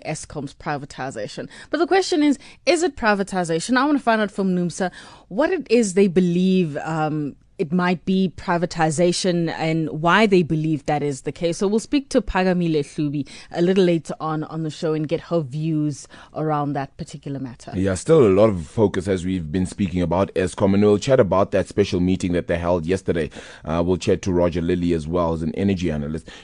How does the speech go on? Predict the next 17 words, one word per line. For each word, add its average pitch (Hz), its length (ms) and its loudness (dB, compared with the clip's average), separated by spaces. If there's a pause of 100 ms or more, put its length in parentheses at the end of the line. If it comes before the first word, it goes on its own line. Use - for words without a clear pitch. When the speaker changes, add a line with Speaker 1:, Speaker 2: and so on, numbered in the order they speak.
Speaker 2:
just - 160 -18
about 117 240 0
what 113 180 4
exactly 101 560 -2
it 90 100 -2
entails. 85 380 -6
So - 80 -2
yes, 117 300 4
they 107 80 4
had 92 200 -2
this 80 140 -8
meeting, 85 320 -4
but 92 100 2 (440)
where 98 180 4
to 120 220 -2
from 104 180 2
here? 69 240 -6